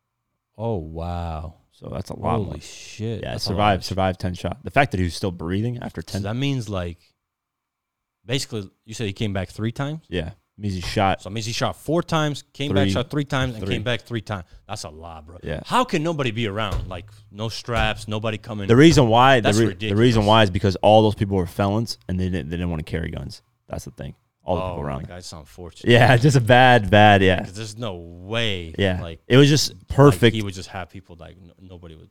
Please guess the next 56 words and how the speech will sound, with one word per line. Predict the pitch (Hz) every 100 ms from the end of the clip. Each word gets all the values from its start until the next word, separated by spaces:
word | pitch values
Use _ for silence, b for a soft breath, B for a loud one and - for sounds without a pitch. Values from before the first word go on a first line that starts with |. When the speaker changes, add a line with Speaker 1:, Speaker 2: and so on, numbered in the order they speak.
| _
Speaker 1:
like, | 80
Speaker 2:
Yeah. | 71 - _
Speaker 1:
damn, | 110 110 90 87
that's | 104 -
just | - -
unfor-, | 80 _ 95
just | 104 90
bad | 117 120
timing, | - 120 101 80
bro. | - _ _
Speaker 2:
Yeah, | 110 101
he | 107
just, | 127 - -
that | 123
day | 127 151
he |
decided | 135 120 131 135
to | 113
go | 101 113
without | 151 135 127
secu-, | - - 98
he |
just, | 95 95 -
like, | 92 90
whatever. | 87 104 131 107
Speaker 1:
Bad | 95 92
Speaker 2:
Just | 90
Speaker 1:
timing, | 92
Speaker 2:
didn't | 98 85
think | 104
of | 95
Speaker 1:
man. | 90
Speaker 2:
it | 85
at |
all. | 87
Speaker 1:
Son | 87 90
of | 85
a | 80
bitch. | 98 80
It's | 78 - - _
Speaker 2:
Yeah. | 85 92
Speaker 1:
just | 90
that | 120
that's | 120 117
how | 120 113
it |
was | 98 87
written, | 104 107 85
man. | 82 92 92
Speaker 2:
Yep. | 101 120 _ _ _ _ _ _ _ _ _ _
Speaker 1:
Just | _ -
how | 85
it | 87
was | 87 98
written, | 98 - _
unfortunately. | 87 _ 82 - 104 -